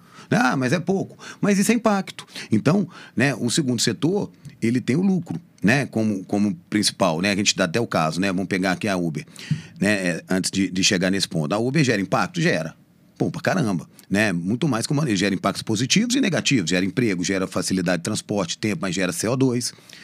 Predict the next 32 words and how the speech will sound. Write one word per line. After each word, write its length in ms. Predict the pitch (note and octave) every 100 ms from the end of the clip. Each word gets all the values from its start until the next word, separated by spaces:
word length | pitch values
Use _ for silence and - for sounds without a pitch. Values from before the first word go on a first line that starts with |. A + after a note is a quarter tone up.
| - -
né? 200 | A2 F#2 -
Gera 240 | - G2 F#2+
impactos, 400 | F2+ F#2+ F#2 -
talvez, 340 | F2+ F#2 F#2
pra 140 | - F2
alguns, 320 | E2+ F2+ -
precarização 640 | - F2+ F#2 E2+ F2 E2+
do 80 | E2
trabalho, 480 | - C#3 C3 B2 A2+ - -
uma 100 | -
série 180 | C3 C3+
de 80 |
coisas. 320 | E3+ F#3 G#3 - - - - - - _ -
E 80 |
só 140 | F#3 F#3+
que 100 | G3
ela 100 | F#3+
tá 140 | G#3
visando 320 | F3+ D#3 F#3
o 40 | A3
lucro 200 | G#3+ A3+
e 40 |
tá 120 | A#3+
certo, 400 | A3+ A3 - -
né? 120 | G#2 D#3+
O 60 |
segundo 260 | A2+ A2 C3
setor 220 | B2 E3+
é 60 | E3+
posicionado 560 | F#3+ D#3+ C3+ C#3+ D3+
pra 180 | G2 F#2+
isso. 260 | D#2+ -